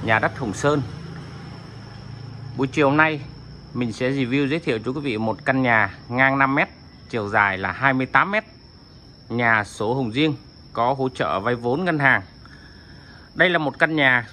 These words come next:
có diện tích cực đẹp, với diện tích ngang năm dài hai tám. Chủ nhà thiết kế, à, sân xe hơi và có phòng ngủ ở dưới. Tổng nhà này có ba phòng ngủ và ba phòng vệ sinh, có sân vườn ở phía sau.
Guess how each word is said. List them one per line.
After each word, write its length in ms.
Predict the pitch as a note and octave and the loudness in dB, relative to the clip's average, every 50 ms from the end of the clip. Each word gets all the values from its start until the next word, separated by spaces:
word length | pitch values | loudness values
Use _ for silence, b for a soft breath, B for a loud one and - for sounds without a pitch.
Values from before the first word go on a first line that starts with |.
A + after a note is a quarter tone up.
| - - | -6 -2
có 140 | C#3 D#3+ F3+ | -2 0 0
diện 140 | E3+ C#3 A2 | 0 -4 -4
tích 260 | - - G#3+ - - | -2 -4 -6 -4 -4
cực 160 | - C#3+ - - | -6 -6 -2 2
đẹp, 200 | C3 B2+ A#2+ - - - - - - - | 2 2 2 0 -6 -20 -20 -20 -12 -4
với 180 | B2+ D#3 F#3 - | -2 -2 0 0
diện 140 | - A#2 | -2 -4
tích 240 | A#2+ - - - - | -4 -6 -10 -6 -2
ngang 220 | D3+ D3+ D3 D3 D3 | 0 0 2 2 2
năm 180 | D3 D3 C#3+ | 0 0 0
dài 160 | B2 B2 A#2 | 0 0 0
hai 140 | A#2 C3+ C3+ | 0 0 0
tám. 380 | B2+ - B2+ B2+ C#3 G3+ G#3 - - - | 2 2 2 2 2 -2 -6 -14 -12 -10
Chủ 80 | A#2 | -8
nhà 220 | A2+ B2+ C3+ A#2+ - | -4 0 2 0 0
thiết 220 | - D3 - - | 0 -4 -8 -4
kế, 260 | - C3+ C3 C#3 E3 | -2 -2 0 2 2
à, 140 | E3 D3+ C#3 | 4 2 2
sân 280 | C3 - - D3+ C#3+ C#3 | 0 -2 -2 -2 -2 -2
xe 180 | - D#3 C#3+ | 0 0 0
hơi 340 | C#3 C#3 C#3+ D3 C#3+ C#3+ B2+ G#2 - - | 2 2 2 2 2 0 0 -4 -8 -4
và 160 | A2+ A2 G#2 | -2 -2 -2
có 140 | - B2 C3 | -2 -4 -6
phòng 240 | - B2+ G#2+ G#2 | -4 -4 -4 -4
ngủ 140 | F#2 F2+ G#2 | -4 -4 -4
ở 60 | A2+ | -2
dưới. 340 | A2 A#2 B2+ D3+ G3 G#3+ A3+ B B B B B B B B B B B - - | -2 -2 -2 -2 -4 -4 -8 B B B B B B B B B B B -6 -2
Tổng 180 | A2+ A2 E3+ | -2 0 0
nhà 100 | G3 F3+ | 2 2
này 160 | E3 C#3+ C3+ | 2 2 2
có 160 | B2+ - D#3 F3 | 0 0 0 2
ba 200 | F3+ E3+ D#3+ D#3+ | 4 4 2 2
phòng 220 | - D3+ B2+ A#2 | 0 -2 -2 -2
ngủ 160 | G#2+ G2+ - | -2 -2 -2
và 200 | - D#3+ C3 A#2+ | 2 2 2 4
ba 180 | A#2 C#3+ D3 C#3+ | 4 4 2 4
phòng 260 | - - C3 A2+ A2 | 2 -2 -2 -2 -2
vệ 120 | A2+ G2+ | -4 -4
sinh, 300 | G#2 - - E3 D#3+ D#3 C#3 - - - - - | -4 -4 -4 -2 -2 -2 -4 -8 -12 -20 -20 -8
có 300 | - C3+ C3+ E3 G3 G#3+ - | -4 -2 0 0 0 0 -2
sân 400 | - - - D#3+ D3 D3+ C#3+ C3+ | -2 0 0 2 2 2 0 0
vườn 280 | B2+ B2 A#2 A2 G#2+ | 2 2 0 0 0
ở 160 | G2 F#2 G2 A2 | -2 -4 -4 -4
phía 180 | B2+ D#3 E3 | -4 -4 -6
sau. 340 | D#3+ - - E3 D#3+ D3+ | 0 2 4 4 4 2